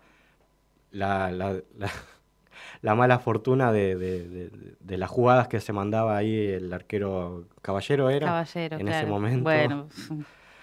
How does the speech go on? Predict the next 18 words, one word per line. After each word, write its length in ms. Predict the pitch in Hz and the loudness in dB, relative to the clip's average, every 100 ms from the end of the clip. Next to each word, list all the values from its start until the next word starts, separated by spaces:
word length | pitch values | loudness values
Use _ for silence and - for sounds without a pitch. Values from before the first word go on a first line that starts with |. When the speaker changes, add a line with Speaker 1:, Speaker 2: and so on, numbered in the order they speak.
| - - _ | -20 -20 _
Speaker 1:
Que, 500 | 107 98 95 92 92 | 2 2 4 2 -2
que 80 | - | 2
bueno, 180 | 123 139 | 4 6
entonces 340 | 120 135 147 | 4 2 4
no 80 | 135 | 2
sabíamos 540 | 131 135 147 151 131 - | 4 4 6 4 2 0
que, 300 | 131 117 - | -4 -4 -4
que, 200 | 117 113 | -6 -4
que 180 | - 123 | 2 6
arrancó 340 | 127 135 180 | 6 6 6
con 140 | 180 | 6
un 60 | 175 | 6
arquero, 340 | 165 160 185 | 4 4 6
después 340 | 160 131 156 156 135 | 4 6 4 4 -2
con 180 | 123 120 | -2 2
otro, 420 | 147 156 156 143 127 | 4 4 2 2 4
y 160 | 113 | 4
ahora 540 | 113 127 131 120 107 | 4 6 4 4 2